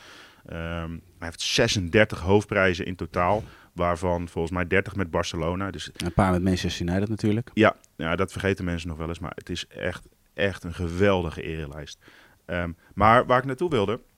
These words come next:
Speaker 1: Spaanse media niet, Barcelona niet, mensen om hem heen niet.
Speaker 2: Maar zit het
Speaker 1: Het
Speaker 2: toch meer
Speaker 1: is
Speaker 2: in het
Speaker 1: één
Speaker 2: moment dat,
Speaker 1: grote
Speaker 2: dat volgend jaar in de
Speaker 1: verrassing.
Speaker 2: zomer had het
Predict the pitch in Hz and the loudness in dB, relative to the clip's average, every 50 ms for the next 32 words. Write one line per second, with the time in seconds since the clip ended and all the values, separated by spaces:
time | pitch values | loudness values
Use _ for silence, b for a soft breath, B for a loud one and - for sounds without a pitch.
0 | _ _ _ _ _ _ _ _ _ _ _ _ _ _ - - 113 113 123 107 | _ _ _ _ _ _ _ _ _ _ _ _ _ _ -6 -2 0 0 0 0
1 | 123 123 127 147 160 147 135 135 143 147 - _ _ _ _ _ _ _ _ - | 0 0 0 0 0 0 0 -2 -4 -6 -8 _ _ _ _ _ _ _ _ -4
2 | 98 117 120 - 123 123 127 131 135 139 131 123 120 127 143 - - - _ _ | -4 -4 -2 0 0 2 2 2 2 0 0 -2 -2 -4 -4 -6 -12 -20 _ _
3 | _ _ _ _ - 110 120 120 - - 92 117 117 120 117 117 131 139 131 131 | _ _ _ _ -2 -2 0 0 -2 -6 -6 -4 -4 -2 -2 0 0 0 0 0
4 | 131 127 139 - _ - 107 120 135 180 175 127 180 165 175 175 180 165 160 156 | -2 -4 -6 -8 _ -2 0 0 2 4 4 4 4 6 8 8 10 10 10 10
5 | 156 151 156 175 170 147 165 - 156 139 147 143 143 139 143 135 127 143 127 - | 10 10 10 10 10 8 8 6 6 8 8 8 8 8 6 6 6 6 6 8
6 | - 156 143 131 135 120 117 110 107 123 156 185 156 107 90 90 - - - 95 | 6 6 8 8 10 8 8 8 8 8 10 10 10 8 6 4 2 0 -2 -2
7 | 95 - 107 - - - | 0 0 0 -2 -2 -8